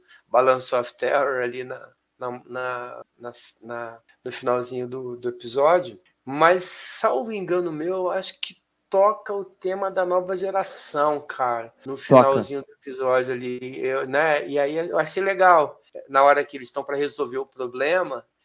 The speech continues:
Speaker 1: e aí toca o tema da nova geração ali, eu fiquei, pegar esse finalzinho, o tema da nova geração, o Zoom com a, a, a, o mapa da,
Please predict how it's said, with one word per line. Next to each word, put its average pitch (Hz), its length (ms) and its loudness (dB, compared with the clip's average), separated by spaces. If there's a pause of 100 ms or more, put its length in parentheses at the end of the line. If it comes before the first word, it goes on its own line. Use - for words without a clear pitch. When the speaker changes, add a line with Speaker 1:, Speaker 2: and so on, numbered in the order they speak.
(160)
Speaker 1:
e 127 80 -6
aí 139 160 -2
toca 151 400 2
o 143 60 -10
tema 139 260 -6
da 139 120 -10
nova 139 260 -4
geração 139 580 -2
ali, 131 140 -6
eu 135 160 -6
fiquei, - 320 -20
pegar 427 260 -6
esse - 160 -8
finalzinho, 180 460 -2
o - 420 -20
tema 175 220 2
da 170 160 0
nova 160 260 -2
geração, 151 520 -2
o 175 100 0
Zoom 147 240 -10
com 151 280 -8
a, 143 60 -2
a, 127 840 -6
a, 120 380 -10 (320)
o 127 80 -8
mapa 131 400 0
da, 127 420 -2